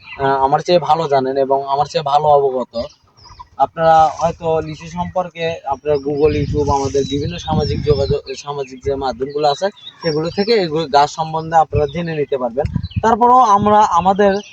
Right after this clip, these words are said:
আহ, যেটা আমরা সাজেস্ট করি, আপনারা যদি বাণিজ্যিক ক্ষেত্রে, আহ, বা বেশি ফলনের জন্য লাগাতে চান, তাহলে আপনারা বোম্বাই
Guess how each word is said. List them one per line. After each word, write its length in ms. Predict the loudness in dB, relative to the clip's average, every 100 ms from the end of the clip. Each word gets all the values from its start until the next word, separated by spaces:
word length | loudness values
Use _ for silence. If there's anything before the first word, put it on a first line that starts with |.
| -20 _ _
আহ, 320 | -4 -2 -2 -4 -10 -6
যেটা 240 | -2 2 4
আমরা 240 | 4 0 -6
সাজেস্ট 420 | -4 -2 -2 -2
করি, 260 | -2 2 2
আপনারা 340 | 2 -2 -6
যদি 180 | -6 -4
বাণিজ্যিক 420 | 0 0 0 -4
ক্ষেত্রে, 380 | -2 -4 0 0
আহ, 720 | 0 -4 _ _ -4 2 2
বা 200 | 4 2
বেশি 280 | 2 0 0
ফলনের 440 | 2 2 2 0 -2
জন্য 220 | -4 0
লাগাতে 400 | 2 2 0 -2
চান, 220 | -2 0
তাহলে 300 | 2 4 4
আপনারা 380 | 2 2 2 2
বোম্বাই 640 | 2 0 4 6 4 2